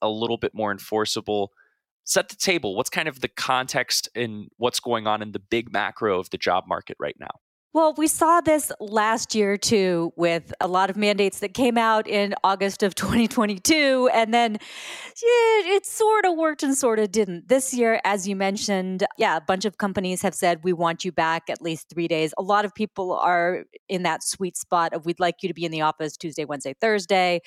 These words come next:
Speaker 2: 'cause some companies are saying five days a week. Some companies are making different compensations for depending on where you live, how far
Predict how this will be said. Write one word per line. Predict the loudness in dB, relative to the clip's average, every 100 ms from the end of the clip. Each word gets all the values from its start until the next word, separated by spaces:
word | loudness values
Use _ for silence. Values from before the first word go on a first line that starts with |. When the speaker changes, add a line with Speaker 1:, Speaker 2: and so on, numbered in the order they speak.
| -12 -20 -12
Speaker 2:
'cause | -4
some | 0 0
companies | 0 -2 -2 -4 -2
are | 0 0
saying | 0 -4 -4
five | -4 -4
days | -4 -4
a | -2
week. | 0 0
Some | -2 -4
companies | -2 -4 -4 -4 -2
are | -2 -2
making | -2 -2 -2 -4 -8 -16 -18 -20 -6
different | -2 0 0 -2
compensations | 0 -2 -2 -2 -2 -2 -4
for | -2
depending | -4 -2 -4 -2
on | -2
where | 0 0
you | 0 -2
live, | 0 0
how | 0 -4
far | 0 -2